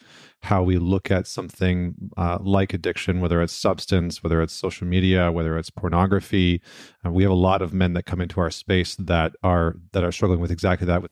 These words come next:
porn addictions of various forms. And I'm curious to get your take on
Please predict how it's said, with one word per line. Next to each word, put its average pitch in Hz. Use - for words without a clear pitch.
porn 95
addictions 87
of 80
various 85
forms. 85
And 104
I'm 95
curious 127
to 117
get 104
your 101
take 117
on 90